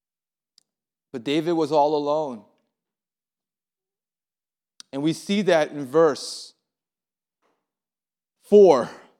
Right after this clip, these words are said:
This is the part where David tells us that not only is the good shepherd my personal provider, in verse four, five, verses four and five, David tells us that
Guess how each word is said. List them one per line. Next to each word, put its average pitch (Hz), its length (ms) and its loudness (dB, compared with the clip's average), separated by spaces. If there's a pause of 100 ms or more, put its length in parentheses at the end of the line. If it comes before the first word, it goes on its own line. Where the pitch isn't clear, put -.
(1400)
This 185 220 -4
is 220 140 -2
the 208 120 -2
part 202 380 0
where 180 140 0
David 180 600 -2 (460)
tells 196 360 -2
us 165 160 -2
that 143 180 -2
not 180 240 -6
only 214 400 -6
is 175 240 -8
the 151 120 -8
good 190 260 -2
shepherd 165 480 -6
my 151 240 -4
personal 175 580 -12
provider, 170 640 -6 (380)
in 143 120 -12
verse 208 300 -2
four, 247 380 -2
five, 202 580 -4 (640)
verses 185 280 -2
four 220 220 0
and 196 80 -4
five, 180 460 2 (220)
David 185 420 2
tells 165 320 -2
us 165 240 -2 (240)
that 156 400 -2